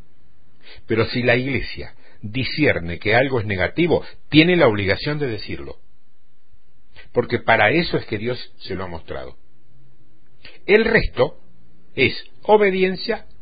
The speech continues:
o desobediencia. Y la conclusión final depende de ello, ya que será siempre consecuencia. Si yo te digo algo, vos no tenés que obedecerme a mí. Si yo te digo algo que viene de Dios,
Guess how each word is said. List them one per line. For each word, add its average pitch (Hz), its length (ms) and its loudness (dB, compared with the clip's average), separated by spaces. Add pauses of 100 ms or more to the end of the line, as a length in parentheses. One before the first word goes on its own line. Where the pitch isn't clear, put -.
o 196 380 8 (100)
desobediencia. 73 880 -4 (1000)
Y 175 100 -2
la 170 160 8
conclusión 165 600 4
final 180 440 2 (220)
depende 139 460 0
de 170 180 0
ello, 92 240 -2 (1080)
ya 131 280 4
que 147 100 -2
será 135 220 0
siempre 147 540 0 (200)
consecuencia. 95 760 0 (1300)
Si 127 100 -2
yo 175 140 4
te 196 120 2
digo 170 280 6
algo, 110 260 4
vos 156 100 0
no 147 100 -2
tenés 143 440 -2 (120)
que 120 80 2
obedecerme 113 800 0
a 98 100 -2
mí. 92 260 -2 (640)
Si - 180 -6
yo 135 100 0
te 135 100 -2
digo 131 240 2
algo 104 200 4
que 98 140 -4
viene 127 260 -2
de 127 140 -4
Dios, 117 340 0